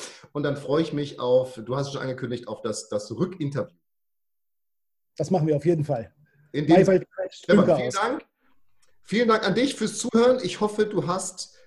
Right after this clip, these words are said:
Speaker 1: auch wenn wir uns hier, weil wir nett geplaudert haben, der Stefan und ich, ich hoffe, du hast eine Menge mitgenommen von Steve Strickers verrücktem Tipp, den,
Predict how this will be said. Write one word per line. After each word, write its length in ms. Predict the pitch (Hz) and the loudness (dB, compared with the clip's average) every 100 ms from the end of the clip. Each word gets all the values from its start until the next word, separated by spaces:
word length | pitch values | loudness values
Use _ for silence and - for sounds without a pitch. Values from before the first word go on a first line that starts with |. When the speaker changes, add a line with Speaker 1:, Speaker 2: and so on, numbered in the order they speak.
| _ - | _ -8
Speaker 1:
auch 160 | 135 | -4
wenn 120 | 180 | -2
wir 60 | 170 | -2
uns 120 | 170 | -4
hier, 200 | 165 147 139 | -4 -2 0
weil 100 | 139 | 0
wir 80 | |
nett 220 | 135 214 - | 0 0 -2
geplaudert 580 | - 185 262 226 117 | -6 -2 0 0 -2
haben, 240 | 101 98 95 | -4 -6 -6
der 80 | 95 | -6
Stefan 280 | 120 120 | -6 -6
und 100 | 120 | -8
ich, 120 | 185 160 | -6 -4
ich 220 | 143 180 | -4 -4
hoffe, 140 | 175 | -4
du 60 | 180 | -2
hast 100 | 175 | 0
eine 80 | 170 | -2
Menge 220 | 196 202 | 0 0
mitgenommen 580 | 202 208 175 170 170 160 | -2 -2 2 2 2 -4
von 240 | 147 147 | -4 -4
Steve 340 | 143 - 165 - | -6 -8 -8 -8
Strickers 540 | - - 156 139 139 | -10 -8 -4 -4 -4
verrücktem 460 | 123 143 147 - - | -4 -4 -6 -12 -8
Tipp, 280 | 156 - - | -8 -8 -6
den, 360 | 113 113 107 | -6 -4 -8